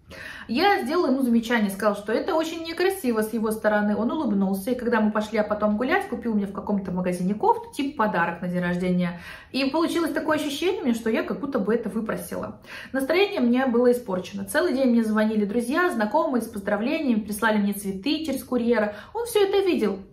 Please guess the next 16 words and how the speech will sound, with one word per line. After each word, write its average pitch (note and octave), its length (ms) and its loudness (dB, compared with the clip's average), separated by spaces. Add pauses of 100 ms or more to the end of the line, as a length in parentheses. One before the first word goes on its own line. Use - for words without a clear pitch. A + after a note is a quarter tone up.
(100)
И A#3+ 80 0
вот B3+ 260 0
эта G#3+ 160 -2
кофта, A3 440 0
многоточие. F3 680 -4 (480)
Ну, F#4+ 160 2
в C#4+ 40 6
общем, E4 280 2
вечером A#3+ 360 0
мы A3 100 0
пошли G#3+ 260 -2
в F#3 60 -4
ресторан, B3 520 0
я C4+ 140 0
успокоилась C#4+ 720 -2
уже, G#3+ 380 0